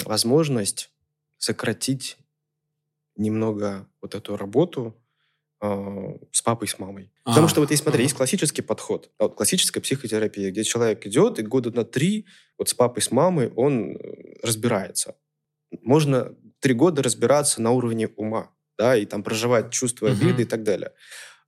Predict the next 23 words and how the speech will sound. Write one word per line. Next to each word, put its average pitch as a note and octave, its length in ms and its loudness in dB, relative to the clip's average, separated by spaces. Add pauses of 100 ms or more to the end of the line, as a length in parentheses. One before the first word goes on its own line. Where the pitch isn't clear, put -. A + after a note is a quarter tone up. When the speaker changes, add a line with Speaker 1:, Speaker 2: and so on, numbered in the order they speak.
Speaker 1:
А, G#2+ 400 2 (380)
зачастую B2+ 720 2
расстановки C3 600 -2
сокращают A#2 800 -4
этот - 140 -20 (140)
путь. - 240 -20 (760)
Через A#2 340 2
расстановки, A#2+ 960 -2
опять G#2 280 -6
же, F#2 80 -8
когда G2+ 320 -12 (140)
человек, A2 520 -4
клиент G#2 560 -4 (580)
проживает, G#2+ 540 0
пропускает G#2+ 560 -4
через - 200 -4
себя A2 140 0
какие-то G#2+ 400 -8
чувства, G2+ 500 -2
вот F#2+ 120 -8
этот - 240 -10
путь D#3 160 -2
сокращается. - 720 -2